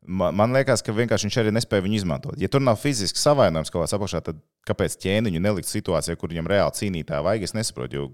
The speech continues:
komandas treneris Džons Fasts, man liekas, tagad bišķi brauc auzās. Un arī starp treneriem, ko Edži izteica, starp citu. Edži izteica, ka tas treneru korpus, kas viņiem ir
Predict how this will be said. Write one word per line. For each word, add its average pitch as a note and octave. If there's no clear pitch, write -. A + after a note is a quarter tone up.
komandas F#2
treneris F2+
Džons E2
Fasts, F#2
man G2+
liekas, F#2
tagad F2
bišķi F#2+
brauc F#2
auzās. D2+
Un A2
arī G#2
starp -
treneriem, G2+
ko A#2+
Edži G#2
izteica, -
starp -
citu. E2+
Edži B2
izteica, G2+
ka E2+
tas -
treneru C3
korpus, -
kas -
viņiem F#2
ir A3+